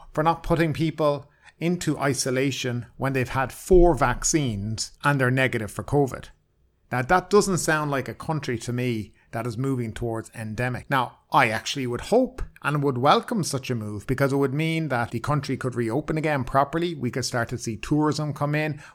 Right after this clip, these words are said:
We could start to see money coming into Thai people's hands and see them start to make a good living again. I would love to see it, but I just don't know how brave the government really are. It's one thing for a public health ministry to say that.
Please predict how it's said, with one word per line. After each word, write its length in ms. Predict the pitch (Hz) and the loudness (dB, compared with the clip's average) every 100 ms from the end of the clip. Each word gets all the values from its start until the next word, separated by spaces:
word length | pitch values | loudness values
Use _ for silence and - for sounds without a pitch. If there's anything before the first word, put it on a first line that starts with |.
| - | -4
We 80 | 131 | -4
could 160 | 131 | -4
start 340 | - 135 123 120 | -6 -2 -2 -2
to 60 | |
see 180 | 120 127 | -4 -2
money 480 | 120 139 156 165 151 - - | 0 0 2 0 -4 -10 -10
coming 240 | - 139 131 | -6 -4 -4
into 180 | 127 | -6
Thai 300 | 117 - 127 | -8 -4 -4
people's 400 | 123 123 113 110 | -4 -8 -8 -8
hands 380 | - 143 170 151 | -2 0 0 -2
and 120 | 117 | -2
see 140 | 117 131 | -2 -2
them 160 | 113 | -4
start 300 | 104 131 120 | -2 -2 -2
to 160 | 127 113 - | -4 -6 -2
make 340 | 135 135 139 | 2 2 0
a 180 | 117 98 | -4 -2
good 200 | 143 151 | 2 4
living 380 | 135 143 139 123 | 4 4 2 -2
again. 340 | 113 113 147 | -2 0 0
I 100 | 160 | 2
would 160 | 170 160 | 2 6
love 240 | 175 214 - | 6 4 0
to 80 | |
see 200 | 131 110 | -4 -4
it, 120 | 98 - | -8 -6
but 100 | 120 | -4
I 120 | 120 | -4
just 240 | 127 139 - | -6 -6 -2
don't 260 | 139 139 | -2 -4
know 280 | 117 123 120 | -6 -4 -4
how 280 | 113 - 135 | -4 -2 -2
brave 400 | 113 131 127 120 | 0 -2 -2 -4
the 140 | 104 | -8
government 460 | 104 120 123 120 101 | -8 -6 -4 -6 -6
really 300 | 117 113 107 | -6 -6 -6
are. 340 | 113 107 90 _ _ - - - | -6 -6 -8 _ _ -20 -18 -6
It's 160 | 135 | -4
one 300 | 147 160 190 | 2 4 4
thing 320 | 175 170 160 151 | 4 2 2 0
for 260 | 139 131 | 2 2
a 200 | 123 127 | 2 -2
public 440 | 123 - 143 127 - | 0 0 2 0 -2
health 260 | 131 117 | -4 -2
ministry 540 | 135 151 - 120 90 - - | -4 -2 -4 -6 -10 -14 -8
to 100 | 117 | -2
say 260 | - 147 | 2 2
that. 280 | 131 98 - | 2 -2 -8